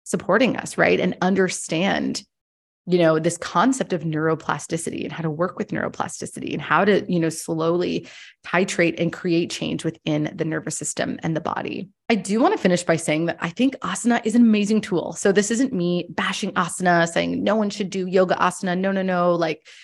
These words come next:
you know, we should do other things. Not at all. I think it's an amazing tool. I recommend it to all of my clients.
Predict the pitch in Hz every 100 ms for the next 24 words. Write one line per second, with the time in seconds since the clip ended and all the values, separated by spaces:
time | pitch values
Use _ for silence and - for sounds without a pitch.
0 | - _ 185 160 156 208 202 190 190 175
1 | 175 175 165 160 - 160 156 147 165 165
2 | - 175 160 170 160 151 151 151 - 156
3 | 170 240 - _ _ - 160 156 160 175
4 | 175 - - 151 151 156 - 175 202 233
5 | -